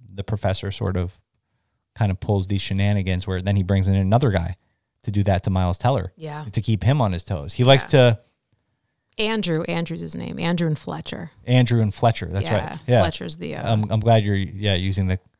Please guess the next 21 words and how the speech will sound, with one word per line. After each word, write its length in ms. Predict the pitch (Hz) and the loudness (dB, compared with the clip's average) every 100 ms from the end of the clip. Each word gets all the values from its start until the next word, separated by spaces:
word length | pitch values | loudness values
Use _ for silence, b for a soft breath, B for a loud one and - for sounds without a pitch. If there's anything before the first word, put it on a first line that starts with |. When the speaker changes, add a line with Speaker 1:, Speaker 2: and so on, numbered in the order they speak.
| _ _ _ - | _ _ _ -16
Speaker 1:
the 80 | 104 | -4
character 340 | 98 95 95 | 0 2 2
Speaker 2:
Yeah. 60 | 92 | 0
Speaker 1:
names. 200 | 87 - | 0 2
Good 140 | 104 | 2
call. 320 | 101 87 - - | 4 2 0 -12
Speaker 2:
Yeah. 260 | 196 - - _ _ _ _ _ _ _ _ _ _ | -10 -8 -12 _ _ _ _ _ _ _ _ _ _
Speaker 1:
So, 240 | - 151 131 - | 6 10 10 6
so 260 | - - 151 | -2 6 8
talk 240 | - 165 135 | 10 8 8
about 200 | 110 90 | 0 -2
it. 100 | - _ _ _ _ B B B | -6 _ _ _ _ B B B
Speaker 2:
So, 580 | - 269 262 247 214 - _ _ _ - | 0 4 6 6 4 0 _ _ _ -6
yeah, 520 | 226 254 240 185 170 | 2 6 8 6 2
he, 380 | 165 - 269 247 | -4 -6 -4 -2
so 180 | 247 - | -2 0
Andrew, 760 | 220 233 240 214 196 185 180 | 0 0 0 0 0 0 -2
you 140 | - 196 | -2 0
know, 280 | 185 180 175 | 2 2 0
uh, 220 | - - | -4 -8
Fletcher 720 | - 214 220 220 190 180 175 | -2 0 0 0 2 0 -2